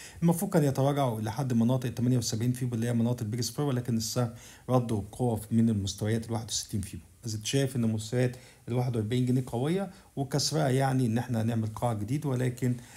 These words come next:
لو السهم هيتحول وهيرجع يعمل قاع جديد وهيتحول لترند هابط، لازم يكسر لي آخر قاع تشكل اللي عنده مستويات السبعة وتلاتين جنيه، وأنا لا أميل لوجهة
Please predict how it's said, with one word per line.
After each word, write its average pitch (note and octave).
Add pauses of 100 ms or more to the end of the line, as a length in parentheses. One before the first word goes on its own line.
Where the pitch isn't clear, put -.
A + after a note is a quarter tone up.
(160)
لو A#2
السهم A#2+
هيتحول G#2+
وهيرجع A2+
يعمل A#2
قاع B2
جديد C3+
وهيتحول A2+
لترند A#2
هابط، C3
لازم A2
يكسر A2
لي G#2+ (380)
آخر A#2+
قاع A2
تشكل A2
اللي G#2+
عنده A2
مستويات A#2
السبعة A#2+
وتلاتين A#2
جنيه، C3+
وأنا A#2+
لا G#2+
أميل A2
لوجهة G#2